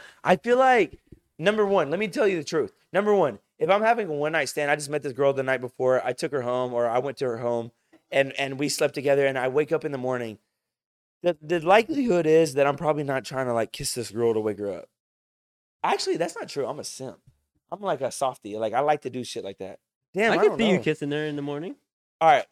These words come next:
Speaker 1: Actually, there was one girl. Oh, shit. I didn't think of this earlier. Long story short, there was a girl I was around.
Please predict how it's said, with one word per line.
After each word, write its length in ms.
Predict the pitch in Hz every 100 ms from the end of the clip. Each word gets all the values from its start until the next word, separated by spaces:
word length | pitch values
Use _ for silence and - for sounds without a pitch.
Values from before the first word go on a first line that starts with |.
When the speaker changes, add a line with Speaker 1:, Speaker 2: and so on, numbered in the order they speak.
| _
Speaker 1:
Actually, 300 | 170 185 214
there 100 | 208
was 160 | 208 180
one 160 | 190
girl. 400 | 151 131 127 120 _ _ _ _ _ _ _ _ _ _ _ _ _ _
Oh, 180 | 170 160
shit. 340 | - - 143
I 60 | 123
didn't 160 | 139 131
think 120 | 135
of 60 |
this 160 | 127 117
earlier. 360 | 113 107 107 - - - _ _ _ _ _ _ _ _ _ - - _ _ -
Long 260 | 131 151 185
story 300 | - 180 160
short, 380 | - 165 156 143
there 120 | 170
was 100 | 165
a 80 | 147
girl 240 | 151 151
I 200 | 147 139
was 100 | 139
around. 520 | 131 131 131 127 123